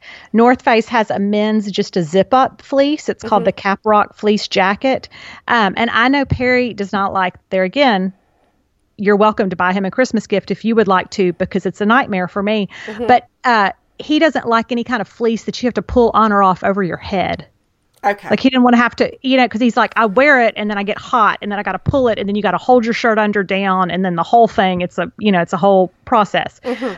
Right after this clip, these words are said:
Speaker 1: But this is like a, it's a fleece jacket, but it's an actual zip all the way up or down. So, um, it, it satisfies the needs of a fleece,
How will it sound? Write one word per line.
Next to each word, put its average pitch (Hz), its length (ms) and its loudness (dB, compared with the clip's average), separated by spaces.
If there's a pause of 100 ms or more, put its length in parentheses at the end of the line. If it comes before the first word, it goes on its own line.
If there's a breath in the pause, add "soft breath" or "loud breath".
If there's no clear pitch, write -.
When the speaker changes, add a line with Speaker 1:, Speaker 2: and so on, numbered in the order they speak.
Speaker 1:
But 240 160 2
this 294 180 2
is 240 200 0
like 214 180 0
a, 202 200 -4
it's 208 140 -6
a 202 40 -6
fleece 262 300 -2
jacket, 214 460 -2
but 196 100 -2
it's 180 160 -6
an 185 100 -8
actual 185 400 -4
zip 180 380 -2
all 180 220 2
the 156 80 -2
way 151 480 -4
up 175 180 -2
or 175 120 0
down. 151 500 -10
So, 180 500 2 (440 loud breath)
um, 165 440 -2 (140)
it, 208 180 -4 (220)
it 190 180 -6 (380)
satisfies 190 640 -2
the 175 120 -6
needs 226 360 0
of 180 100 -4
a 180 60 -4
fleece, 165 640 -6